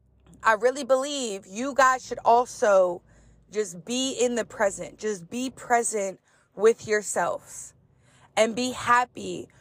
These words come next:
within yourselves. And here are ten ways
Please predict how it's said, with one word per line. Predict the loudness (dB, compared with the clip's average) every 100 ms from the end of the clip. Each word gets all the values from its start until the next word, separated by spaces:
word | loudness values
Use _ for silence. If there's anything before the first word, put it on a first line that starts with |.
| _ 0
within | 2 4 0
yourselves. | 0 -2 4 6 6 2 -4 -18 -20 -20 _
And | 0 0
here | 2 6 6 6
are | 6 6 4 -2
ten | 0 2 2 2
ways | 0 0 -2 -10 -12 -12